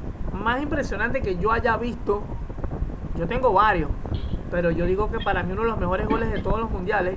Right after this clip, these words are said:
y nadie habla de ese gol, es el gol que le hizo Maradona a Bélgica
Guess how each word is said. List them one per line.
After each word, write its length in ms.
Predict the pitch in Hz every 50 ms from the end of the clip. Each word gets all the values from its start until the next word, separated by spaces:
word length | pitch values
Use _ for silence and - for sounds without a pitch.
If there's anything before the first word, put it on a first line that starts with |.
| 180 180
y 80 | 175
nadie 340 | 175 190 208 214 226 226 226
habla 260 | 220 214 214 220 214
de 100 | 226 214
ese 180 | 190 170 226 208
gol, 280 | 185 180 170 160 - - - - - - - - - - - - - - -
es 160 | - 190 233
el 140 | 254 254 254
gol 220 | 233 262 269 262
que 120 | 262 - 262
le 120 | 226 202
hizo 240 | 208 214 - 262 254
Maradona 680 | 247 233 208 190 180 180 196 240 277 277 285 285 277 - - 185
a 240 | 175 175 165 165 160 -
Bélgica 920 | 226 254 277 277 277 269 233 226 233 269 240 - - - 233 247 277